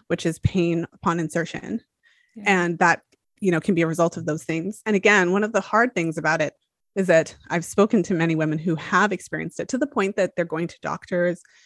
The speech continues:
Speaker 1: and contemplating surgery because it's so disruptive
Speaker 2: Yeah.
Speaker 1: to their lives. And many of these doctors would never make that connection. So I've spoken to a number of
Speaker 2: Yeah.
Speaker 1: women who go doctor to doctor to doctor.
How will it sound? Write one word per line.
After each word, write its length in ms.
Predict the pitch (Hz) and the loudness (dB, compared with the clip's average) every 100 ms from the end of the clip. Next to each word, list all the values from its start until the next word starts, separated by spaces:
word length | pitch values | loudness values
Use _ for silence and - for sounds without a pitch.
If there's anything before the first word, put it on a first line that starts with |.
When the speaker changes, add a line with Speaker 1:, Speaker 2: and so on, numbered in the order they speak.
| _ - | _ -6
Speaker 1:
and 160 | 165 | -6
contemplating 480 | - 190 202 190 175 | -4 -4 -2 -2 -2
surgery 720 | - 160 156 160 151 151 165 _ _ _ _ | -2 -6 -4 -4 -4 -6 -8 _ _ _ _
because 220 | 202 196 | -8 -4
it's 220 | 170 170 - | -4 -4 -2
so 400 | 175 165 160 - _ _ _ _ - | -2 -2 -6 -12 _ _ _ _ -14
disruptive 680 | 180 175 147 208 147 127 - | -12 -4 -4 -2 -4 -4 -8
Speaker 2:
Yeah. 60 | - _ _ | -16 _ _
Speaker 1:
to 120 | 208 | -4
their 160 | 151 147 | -2 -2
lives. 380 | 147 139 160 - - - - - | -2 -4 -6 -12 -20 -20 -18 -4
And 220 | 175 175 | 0 2
many 220 | 185 208 214 | 2 2 0
of 80 | |
these 200 | 208 185 175 | 0 0 2
doctors 600 | 160 - 160 156 - - _ _ - _ | 0 0 -6 -6 -10 -20 _ _ -20 _
would 300 | 175 190 175 - _ _ | -4 -2 -2 -6 _ _
never 360 | 208 185 185 208 | -2 0 0 0
make 180 | 180 175 | 0 -2
that 140 | 139 | -6
connection. 440 | - 165 - 160 | -6 -8 -8 -8
So 100 | 151 | -2
I've 100 | 180 | -2
spoken 260 | - 190 196 | 0 -4 -4
to 80 | 214 | -4
a 20 | |
number 200 | 185 165 | -4 -4
of 80 | 165 | -4
Speaker 2:
Yeah. 60 | 175 | -2
Speaker 1:
women 180 | 160 | -2
who 140 | 170 151 | -2 -4
go 180 | 165 156 | -4 -2
doctor 360 | 170 196 220 | -2 -2 -6
to 120 | 208 - | -10 -4
doctor 320 | 185 202 - | -4 -4 -8
to 120 | 175 165 | -12 -8
doctor. 460 | 147 156 170 160 | -6 -4 -4 -4